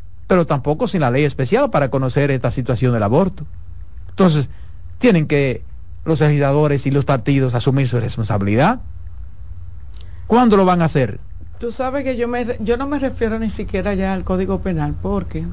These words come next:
Speaker 1: No, y que hay que a-, a-, hacerlo, y que hay que
Speaker 2: No,
Speaker 1: restregarle eso a los
Speaker 2: no,
Speaker 1: legisladores
Speaker 2: no,
Speaker 1: y a los
Speaker 2: no,
Speaker 1: partidos.
Speaker 2: porque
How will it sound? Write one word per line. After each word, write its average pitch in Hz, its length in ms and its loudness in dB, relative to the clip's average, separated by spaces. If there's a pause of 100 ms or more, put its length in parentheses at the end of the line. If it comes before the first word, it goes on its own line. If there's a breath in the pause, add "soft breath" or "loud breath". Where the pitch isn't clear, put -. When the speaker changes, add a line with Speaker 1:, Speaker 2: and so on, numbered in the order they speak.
Speaker 1:
No, 277 140 6
y 208 60 4
que 214 120 6
hay 214 140 6
que 247 160 6
a-, 262 420 4
a-, 262 200 2
hacerlo, 262 380 4
y 180 80 2
que 185 100 4
hay 185 80 2
que 226 120 2
Speaker 2:
No, 214 60 4
Speaker 1:
restregarle 233 720 4
eso 247 220 -2
a 151 40 -2
los 165 120 -2
Speaker 2:
no, 165 40 -2
Speaker 1:
legisladores 170 500 0
Speaker 2:
no, 190 40 2
Speaker 1:
y - 20 4
a 185 40 4
los 196 100 2
Speaker 2:
no, 165 60 -4
Speaker 1:
partidos. 196 500 0
Speaker 2:
porque 226 460 -8